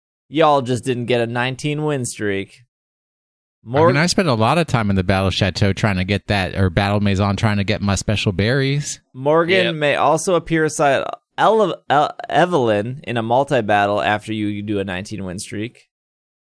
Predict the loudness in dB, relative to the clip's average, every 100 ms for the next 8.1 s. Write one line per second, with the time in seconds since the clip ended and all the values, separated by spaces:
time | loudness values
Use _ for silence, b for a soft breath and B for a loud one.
0 | _ -16 -6 -2 -2 -2 -4 -4 -6 -8
1 | -6 -4 -4 -4 -8 -14 -18 _ _ _
2 | -6 -2 -2 -2 -2 0 -2 -4 -6 -6
3 | -4 -4 -2 -4 -4 -6 -6 -6 -6 -6
4 | -8 -12 _ _ -6 -2 0 0 -4 -6
5 | -6 -6 -6 -2 2 4 4 2 0 0
6 | 0 -6 -4 0 2 2 2 0 0 -4
7 | -8 -10 -4 0 0 -2 -8 -8 -8 -10